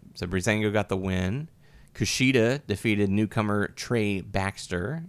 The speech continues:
and Kyle O'Reilly came out during the match to, to observe, and then afterwards issued a challenge to Kushida, saying, "Hey, next week, I cha-, I challenge you. You've been ha-, you've been having this open challenge. Well, I'm here to challenge you for next week."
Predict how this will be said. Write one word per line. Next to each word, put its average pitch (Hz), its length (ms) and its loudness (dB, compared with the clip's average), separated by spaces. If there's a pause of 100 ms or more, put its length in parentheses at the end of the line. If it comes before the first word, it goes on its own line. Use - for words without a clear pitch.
(100)
and 90 300 -4
Kyle 113 260 6
O'Reilly 101 420 4
came 92 220 -2
out 92 300 0 (600)
during 95 240 0
the 90 60 2
match 87 340 -2
to, 87 460 -2
to 98 140 0
observe, 90 500 0
and 95 140 -2
then 87 100 -4
afterwards 90 720 -6 (560)
issued 98 280 0
a 90 40 -2
challenge 90 400 0
to 87 100 -6
Kushida, 98 680 -4
saying, - 220 -10
"Hey, 95 140 -2
next 92 260 -4
week, - 400 -4 (540)
I 90 140 -2
cha-, 104 260 0
I 123 200 2
challenge 98 460 0
you. 98 400 0 (140)
You've 92 160 -6
been 95 100 -2
ha-, 95 220 -2 (100)
you've 95 140 -6
been 95 100 -4
having 92 240 -2
this 87 120 -4
open 87 260 -4
challenge. 98 360 -4
Well, 90 140 -2
I'm 95 80 -2
here 92 140 -2
to 92 80 -10
challenge 90 380 -8
you 92 80 -8
for - 120 -12
next - 300 -10
week." - 240 -14